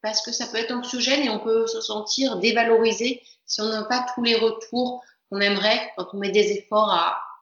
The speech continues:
à communiquer, à lancer, à lancer des projets. Euh, et puis, il y a aussi cette idée que quand on, quand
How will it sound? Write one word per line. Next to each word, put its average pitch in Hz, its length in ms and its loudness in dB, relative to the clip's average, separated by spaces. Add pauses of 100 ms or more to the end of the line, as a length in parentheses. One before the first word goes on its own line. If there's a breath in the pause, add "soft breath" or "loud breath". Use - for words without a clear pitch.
à 170 60 -4 (120)
communiquer, 202 680 2
à 190 80 4
lancer, 185 420 -2
à - 120 -2
lancer 180 240 -4
des 202 140 -4
projets. 180 340 -2 (760 loud breath)
Euh, 180 360 0 (560)
et 196 80 -4
puis, - 100 -4
il - 40 2
y - 20 6
a 233 80 6
aussi 240 180 2
cette - 260 2
idée 277 260 2
que 202 320 -4 (460 loud breath)
quand 240 220 -4
on, 226 480 -2
quand 214 160 -4